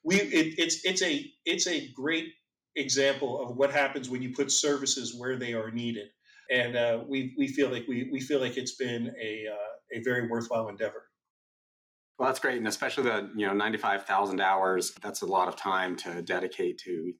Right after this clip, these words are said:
Speaker 2: the pro bono initiative. There's really a lot to unpack in, in what that summary that you just gave. So why don't we start with the twenty organizations you mentioned?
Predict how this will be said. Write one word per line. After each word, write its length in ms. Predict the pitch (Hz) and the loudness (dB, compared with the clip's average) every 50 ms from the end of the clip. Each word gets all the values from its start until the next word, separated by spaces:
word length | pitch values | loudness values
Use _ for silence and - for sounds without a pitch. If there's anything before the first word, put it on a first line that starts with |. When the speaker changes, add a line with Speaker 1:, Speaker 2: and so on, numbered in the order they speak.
| _ _ - | _ _ -8
Speaker 2:
the 60 | - | -8
pro 180 | - - - 90 | -4 -2 0 0
bono 280 | 98 98 98 95 87 87 | 2 2 2 2 0 -2
initiative. 440 | 87 90 - - - 85 85 82 _ _ - - 101 | -2 -2 -2 -2 -4 -4 -6 -8 _ _ -20 -12 -2
There's 160 | 107 127 123 | 2 4 4
really 220 | 131 151 165 151 143 | 6 6 6 4 4
a 20 | |
lot 200 | 135 135 131 131 | 4 4 2 2
to 140 | 123 117 113 | 0 -2 -2
unpack 440 | 110 107 104 - 110 101 104 - 101 | -2 -2 0 0 0 0 2 0 -2
in, 320 | 87 87 90 85 80 85 _ _ - | -4 -4 -6 -8 -8 -12 _ _ -10
in 120 | 95 98 | -6 -2
what 240 | 92 95 98 - - _ _ _ | 0 0 0 -2 -4 _ _ _
that 140 | - 98 98 | -2 -2 0
summary 260 | - - 107 104 104 | 0 2 2 2 4
that 160 | 98 98 90 - | 4 2 0 0
you 60 | - - | -2 -2
just 220 | - - - - | 0 0 0 0
gave. 260 | 101 95 95 95 92 | 0 2 2 2 0
So 300 | - - 104 95 - 180 - - - - | 0 -2 -2 -2 -2 -4 -6 -10 -14 -8
why 220 | 127 123 143 165 | -2 0 0 2
don't 80 | 190 208 | 0 0
we 80 | 208 | -2
start 260 | 196 - - 165 156 143 | -2 0 2 2 4 2
with 160 | 131 131 - - | 2 0 0 0
the 380 | 120 110 107 104 104 101 101 - | 2 4 4 4 4 2 2 0
twenty 200 | - - 147 139 | 0 2 4 4
organizations 640 | 131 117 110 107 104 92 98 95 98 - 127 104 - | 6 4 4 4 4 4 4 4 2 2 0 0 -2
you 80 | 92 82 | -2 -4
mentioned? 380 | 82 82 82 - - 80 - | -4 -6 -6 -8 -10 -10 -16